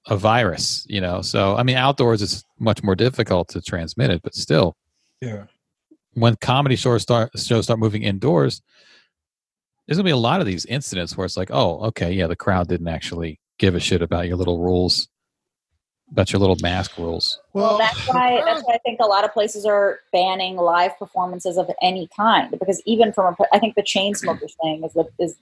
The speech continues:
Speaker 3: the example, right? Like, even if the organizers are doing everything they can, the audience is gonna do whatever the fuck they want.
Speaker 1: Right.
Speaker 4: Well,
Speaker 3: Once
Speaker 4: big
Speaker 3: they get
Speaker 4: part of
Speaker 3: there.
Speaker 4: that, though, is because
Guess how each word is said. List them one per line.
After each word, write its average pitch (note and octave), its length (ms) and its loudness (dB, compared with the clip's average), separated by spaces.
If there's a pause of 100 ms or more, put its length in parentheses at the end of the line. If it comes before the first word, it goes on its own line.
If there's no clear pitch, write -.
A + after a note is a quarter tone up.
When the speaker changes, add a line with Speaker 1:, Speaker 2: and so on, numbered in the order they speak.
(100)
Speaker 3:
the F3+ 120 2
example, E3+ 460 -2
right? E3+ 280 2
Like, E3+ 180 0 (720)
even A3 200 2
if G#3+ 120 2
the G3+ 120 4
organizers F3 680 2
are E3 60 -4
doing E3+ 360 -4
everything F3 540 0
they D#3+ 160 -2
can, E3 720 0 (600)
the F3+ 80 4
audience A#3+ 320 4
is A3 60 -8
gonna A3 140 0
do A3 60 4
whatever G#3 180 4
the G#3 80 -4
fuck - 180 -2
they G3 120 0
want. F#3 280 -2 (440)
Speaker 1:
Right. F#2+ 220 2
Speaker 4:
Well, C#3+ 180 -8 (140)
Speaker 3:
Once F3 140 -2
Speaker 4:
big F#3 100 6
Speaker 3:
they F3 80 0
get F3+ 60 -2
Speaker 4:
part G3 140 4
of E3 60 2
Speaker 3:
there. D3 100 6
Speaker 4:
that, - 60 -4
though, D3 140 4
is C#3 120 0
because C3+ 500 -2